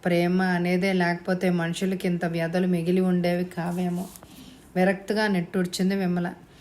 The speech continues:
మరో గంట తర్వాత భర్త స్ట్రెచర్ మీద బయటికి రావడం గమనించి చటుక్కున లేచి పరుగెట్టింది.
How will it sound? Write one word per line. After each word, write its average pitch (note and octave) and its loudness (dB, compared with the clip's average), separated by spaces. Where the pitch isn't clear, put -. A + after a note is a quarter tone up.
మరో F#3 6
గంట F3+ 0
తర్వాత G#3 -2
భర్త F3 -2
స్ట్రెచర్ G3 0
మీద G3+ 0
బయటికి F#3 0
రావడం F#3 0
గమనించి F3 -2
చటుక్కున G3+ 0
లేచి F3+ 2
పరుగెట్టింది. F3+ 0